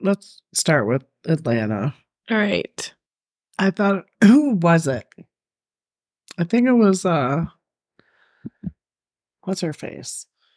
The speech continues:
Speaker 2: Who?
Speaker 1: You know that song, like, She Kissed a Girl?
Speaker 2: Katy Perry?
Speaker 1: Oh, was it Katy Perry?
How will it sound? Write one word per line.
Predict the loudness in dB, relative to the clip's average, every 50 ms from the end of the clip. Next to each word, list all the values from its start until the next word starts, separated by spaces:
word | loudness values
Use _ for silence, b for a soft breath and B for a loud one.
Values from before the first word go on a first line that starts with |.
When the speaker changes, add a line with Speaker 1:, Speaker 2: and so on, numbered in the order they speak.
| _ _ _ _ _ _ _ _ _ _ _ _ _ _ _ _ _ _ _ _ _ _ -8
Speaker 2:
Who? | -4 -4 -4 -4 -6 _ _ _ _ _ _ _ _ _ _ _ _ _ _ _ _ _ _ -18 _ -18 -20 _ _ _ _ _ _ _ _ _ _ _ _ _ _ _ _ _ _ _ _ _ _ _ _ _
Speaker 1:
You | -2 0 0
know | 2 2 0 0
that | 0 0 -2 0
song, | 0 0 2 2 2 2 2 0 0 -2 -6 -8 -12 _ _
like, | -4 -4 -4 -4 -6
She | -14 -10 -6 -6 -4
Kissed | -2 0 -2 -2 0 -4
a | -6
Girl? | -2 0 0 0 2 2 0 0 -2 -4 -8 _ _ _ _ _
Speaker 2:
Katy | 0 2 4 4 4
Perry? | 2 2 2 2 2 2 0 -2 _ _ _ _ _ _ _ _ _ _ _ _ _ _ _ -4
Speaker 1:
Oh, | -4
was | -2 -2 -4 -4 -6
it | -10
Katy | -6 -4 -4 -4 -4 -6
Perry? | -6 0 2 2 2